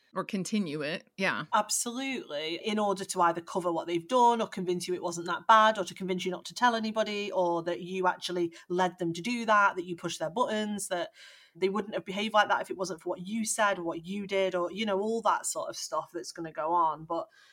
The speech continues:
Speaker 2: I identify very much with what you, with what you're saying as well, from, um, o-, obviously from a professional perspective as a psychologist, but also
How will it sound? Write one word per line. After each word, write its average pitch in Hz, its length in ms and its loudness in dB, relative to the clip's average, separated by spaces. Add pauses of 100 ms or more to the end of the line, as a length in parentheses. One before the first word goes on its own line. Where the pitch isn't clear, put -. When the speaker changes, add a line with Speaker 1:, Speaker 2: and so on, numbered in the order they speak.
(280)
Speaker 2:
I 196 140 4
identify 208 560 0
very 175 220 -2
much 180 240 -8
with 175 100 -6
what 165 140 -4
you, 170 240 -2 (180)
with 175 180 -4
what 165 120 -6
you're 170 80 -4
saying 175 400 -2
as 165 100 -4
well, 165 280 0
from, 175 300 -6
um, 170 420 -4
o-, 175 140 -4
obviously 202 360 -2
from 175 140 -4
a - 20 -12
professional 180 480 -4
perspective - 420 -10
as 160 80 -8
a 156 60 -6
psychologist, 160 880 -2
but - 80 -6
also 180 480 -2